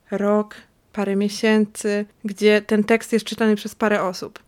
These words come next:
Ale niestety wydaje się, że ludzie nie mają takiej refleksji na ten temat i wymagają od wszystkich tego,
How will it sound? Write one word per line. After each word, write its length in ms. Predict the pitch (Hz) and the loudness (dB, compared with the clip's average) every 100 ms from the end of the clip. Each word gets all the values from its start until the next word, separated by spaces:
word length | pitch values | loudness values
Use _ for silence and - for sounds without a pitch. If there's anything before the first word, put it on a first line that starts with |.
| - | 0
Ale 180 | 254 311 | 2 2
niestety 360 | 302 302 302 | 0 -4 -2
wydaje 300 | 269 262 269 | 2 4 4
się, 140 | 269 262 | 2 0
że 100 | 254 | 2
ludzie 260 | 254 254 | 0 0
nie 100 | 254 | 0
mają 220 | 285 269 | 0 0
takiej 260 | 254 226 214 | -2 0 2
refleksji 540 | 208 - 214 202 - | 2 0 0 0 -6
na 100 | 196 | -6
ten 160 | 185 196 | -6 -6
temat 360 | 226 262 285 277 | -2 0 -2 -2
i 120 | 220 | 0
wymagają 540 | 220 233 233 247 240 | 2 2 2 2 2
od 120 | 233 | -2
wszystkich 440 | - 233 220 196 - | -4 -8 -6 -8 -4
tego, 360 | 247 254 262 | -2 2 2